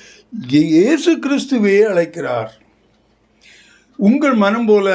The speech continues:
நான் போய் கிறிஸ்தவனா மாறிக்கொள்வேன் என்பது முடியாத காரியம். நீங்கள் அல்ல, அவரே உங்களை அழைக்கிறார். ஒருவனுடைய அந்த நடத்தையை, அவனுடைய கிரியைகளை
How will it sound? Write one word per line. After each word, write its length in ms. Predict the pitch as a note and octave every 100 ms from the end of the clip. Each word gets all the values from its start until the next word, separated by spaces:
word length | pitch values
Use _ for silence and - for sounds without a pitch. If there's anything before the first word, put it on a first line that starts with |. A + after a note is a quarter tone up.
| F3
நான் 280 | F3 E3+ G3
போய் 160 | F#3+ G3
கிறிஸ்தவனா 500 | F3 E3+ G3 G3 F#3+ F#3
மாறிக்கொள்வேன் 600 | D#3+ E3 E3 D3+ D3 D3+
என்பது 280 | D3+ D#3 D#3
முடியாத 380 | D3 C#3 D3+ D3+
காரியம். 340 | D3 C3 C3+
நீங்கள் 380 | E3+ B3+ D#4 G#3
அல்ல, 200 | C3+ A#2 C#3+ -
அவரே 340 | C3+ F3 A3+
உங்களை 340 | G#3+ D#3+ D3 A#2+
அழைக்கிறார். 540 | A2+ B2 A#2+ A2 F2+ - - - -
ஒருவனுடைய 680 | E3 F#3 A#3+ A#3+ A3+ G3+ G3+ G3+ G3 G3 F#3+ F#3+ _ _ _ _ _ _ - - -
அந்த 260 | D#3+ F#3+ F3+ E3+ E3 D#3+ D#3+ D#3 D3+ D3 D3 C3+ C3+ B2+ B2+ A#2 - _ _ _ - _ _ _ _
நடத்தையை, 680 | D#3 G3 A#3+ A#3+ F3+ D3 D3 E3
அவனுடைய 500 | D#3+ G3+ G#3 F#3+ F#3+ E3+
கிரியைகளை 640 | A#3 C#4+ A#3 F#3+ D#3+